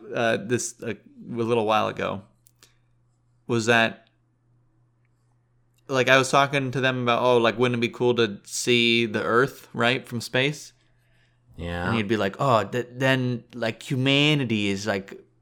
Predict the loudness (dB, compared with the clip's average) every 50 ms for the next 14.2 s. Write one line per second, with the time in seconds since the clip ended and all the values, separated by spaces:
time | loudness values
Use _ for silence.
0 | _ _ -10 -8 -8 -6 -6 -2 2 2 4 4 4 2 0 -6 -4 -2 -2 -2
1 | -2 -2 0 0 0 0 -2 -2 -2 -2 -2 0 -2 -2 -2 -2 -4 -4 -2 -4
2 | -4 -4 -6 -12 _ _ _ _ _ _ _ _ -16 -10 -8 -6 -4 -4 -4 -6
3 | -8 -8 -6 -4 -2 0 0 2 0 0 0 2 6 6 8 8 6 6 4 0
4 | -4 _ _ _ _ _ _ _ _ _ _ _ _ _ _ _ _ _ _ _
5 | _ _ _ _ _ _ 0 2 2 4 4 2 2 2 2 4 4 2 2 2
6 | 4 6 6 6 6 6 4 0 0 0 -2 -2 -4 -4 -4 -4 -2 0 0 -2
7 | -2 -2 -4 -2 -2 -2 0 0 0 0 0 -2 -4 -8 -8 -10 -16 -20 -20 -20
8 | -20 -20 -20 -20 -20 -20 -20 -20 -20 -20 -20 -12 -4 0 0 2 2 0 -2 -4
9 | -8 -10 -12 -12 -10 -4 0 0 0 0 -2 -4 -4 0 2 2 2 0 0 0
10 | 2 4 4 4 4 4 2 -4 -6 -2 0 0 2 2 2 2 2 2 0 -2
11 | -2 -4 -6 -4 -2 0 0 0 0 -2 -2 -4 -2 -2 -2 0 0 0 0 0
12 | 0 -2 -4 -8 -12 -12 -8 -6 -4 -2 -2 -4 -4 -6 -10 -12 -8 -4 -2 -2
13 | -2 -2 0 0 0 0 0 -2 -6 -6 -8 -8 -6 -6 -8 -8 -6 -6 -4 -4
14 | -4 -6 -10 -14